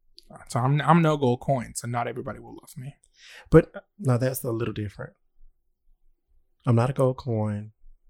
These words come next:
Speaker 2: so everyone won't love you."
Speaker 1: So not everyone will love me.
Speaker 2: Oh, yeah. So I, I understand what that means. It's,
Speaker 1: Correct.
Speaker 2: that's on the same plate,
Speaker 1: Correct.
Speaker 2: same area.
Speaker 1: Yeah, in the
Speaker 2: That'll be
Speaker 1: same
Speaker 2: the
Speaker 1: kinda,
Speaker 2: same
Speaker 1: yeah,
Speaker 2: area.
Speaker 1: yeah, yeah,
Speaker 2: Mm-hmm.
Speaker 1: yeah.
Speaker 2: That makes sense. I like it.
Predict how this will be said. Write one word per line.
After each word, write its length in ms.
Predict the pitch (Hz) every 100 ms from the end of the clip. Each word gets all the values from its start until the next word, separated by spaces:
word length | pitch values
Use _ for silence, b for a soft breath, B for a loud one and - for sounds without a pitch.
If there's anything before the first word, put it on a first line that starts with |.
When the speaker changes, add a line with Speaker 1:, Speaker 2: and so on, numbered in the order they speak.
| _ _ _
Speaker 2:
so 180 | - 131
everyone 380 | 117 113 107 98
won't 220 | 107 147
love 200 | 123 147
you." 200 | 147 156 _ _ _ -
Speaker 1:
So 140 | - 160
not 280 | 156 165 -
everyone 500 | 165 147 151 131 117
will 180 | 117 117
love 180 | 113 -
me. 180 | - _ _ _ _ _ _
Speaker 2:
Oh, 100 | -
yeah. 120 | 156 139
So 120 | 151
I, 140 | 139 -
I 120 | 143
understand 280 | 143 147 131
what 80 | 113
that 140 | 117
means. 260 | 110 104 98
It's, 100 | 131
Speaker 1:
Correct. 220 | 151 127
Speaker 2:
that's 140 | 156 175
on 80 |
the 60 | 135
same 280 | - 113 107
plate, 220 | - 107
Speaker 1:
Correct. 240 | 135 -
Speaker 2:
same 380 | - 123 113 107 -
area. 320 | 101 107 104
Speaker 1:
Yeah, 100 | 202
in 60 | 220
the 60 |
Speaker 2:
That'll 220 | 208 139
be 120 | 262 226
Speaker 1:
same 40 |
Speaker 2:
the 0 | 196 185
Speaker 1:
kinda, 80 | 160
Speaker 2:
same 80 | 151
Speaker 1:
yeah, 60 | 139
Speaker 2:
area. 120 | 131
Speaker 1:
yeah, 40 | 131
yeah, 60 |
Speaker 2:
Mm-hmm. 100 | 156
Speaker 1:
yeah. 60 | 170 - -
Speaker 2:
That 80 |
makes 160 | 151 131
sense. 300 | 113 107 - _ _ _
I 80 | 190
like 300 | 214 160 170
it. 180 | -